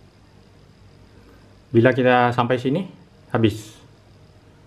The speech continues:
Maksudnya, dia punya julat sudah tidak sampai range dia. Kita kasih naik di dua ratus K. Dua ratus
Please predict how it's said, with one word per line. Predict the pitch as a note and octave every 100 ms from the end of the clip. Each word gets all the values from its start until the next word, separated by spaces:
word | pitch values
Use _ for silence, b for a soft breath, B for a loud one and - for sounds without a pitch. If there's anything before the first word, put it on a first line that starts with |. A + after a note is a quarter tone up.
| _ _ _ -
Maksudnya, | A2+ B2+ C3 C#3+ C3+ A#2 - - - -
dia | A#2
punya | A#2 A#2 A2+ A2+ G#2+
julat | A2+ B2+
sudah | B2 G#2 G#2 G2+ G2+ B B B B B B _ - - _
tidak | - A2 G#2+
sampai | G#2 G#2+ A#2+ B2
range | A2 G#2+
dia. | A2+ A#2+
Kita | A#2+ G#2+ G#2+
kasih | G2+ G#2+
naik | G#2+ A2
di | G#2+ G#2
dua | G2+
ratus | G2+ G2 G2+ - - -
K. | - G2+ - - - - _ - - - _ _ _ - B B B B B -
Dua | A2+ A#2
ratus | A#2 B2+ B2 - - -